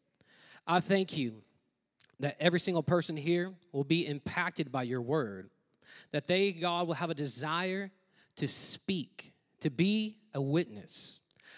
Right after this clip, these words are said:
I thank you that you will give them, Holy Spirit, the words to say, and that they will have boldness in the name of Jesus. You can be seated.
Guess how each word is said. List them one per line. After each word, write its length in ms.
I 120
thank 200
you 80
that 140
you 160
will 100
give 300
them, 400
Holy 260
Spirit, 460
the 60
words 580
to 140
say, 640
and 140
that 180
they 140
will 140
have 480
boldness 680
in 160
the 80
name 520
of 120
Jesus. 1040
You 100
can 100
be 80
seated. 400